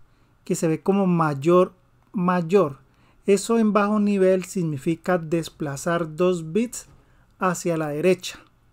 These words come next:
Si yo los desplazo hacia la derecha, esos dos bits salen fuera de, del registro de la variable y son eliminados. Por lo tanto, esto es para convertir, convertir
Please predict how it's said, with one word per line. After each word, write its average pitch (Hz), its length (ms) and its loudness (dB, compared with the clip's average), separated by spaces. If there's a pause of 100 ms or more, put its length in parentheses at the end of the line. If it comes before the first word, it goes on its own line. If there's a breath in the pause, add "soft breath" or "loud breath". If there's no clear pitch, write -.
(520 soft breath)
Si 160 220 -6
yo 190 140 4
los 240 140 2
desplazo 214 580 -2
hacia 185 280 0
la 190 100 2
derecha, 180 560 0 (180)
esos 170 320 -6
dos 151 300 -6
bits 180 360 0 (280)
salen 170 540 -2
fuera 196 540 4
de, 156 260 2
del 151 380 -8
registro 151 420 -6
de 185 60 4
la 185 80 4
variable 170 480 0
y 170 100 -6
son 160 240 -8
eliminados. 156 640 -4 (480 soft breath)
Por 190 160 4
lo 202 160 2
tanto, 185 340 0
esto 165 240 -4
es - 80 -12
para 180 400 0
convertir, 180 640 -2 (3000 soft breath)
convertir 175 800 -4